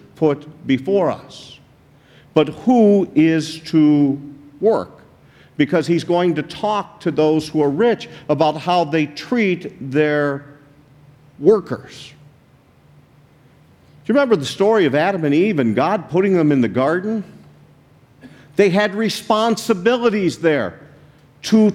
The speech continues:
take care of the garden. They had work to do.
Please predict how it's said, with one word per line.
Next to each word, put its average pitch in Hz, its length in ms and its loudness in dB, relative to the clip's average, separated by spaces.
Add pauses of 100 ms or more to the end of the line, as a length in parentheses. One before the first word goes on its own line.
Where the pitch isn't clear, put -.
take 214 540 -2
care 190 800 -2
of 175 520 0 (220)
the 180 80 2
garden. 196 640 -4 (1500)
They 135 140 0
had 131 400 -2
work 147 480 -2 (800)
to 254 100 -2
do. - 320 -6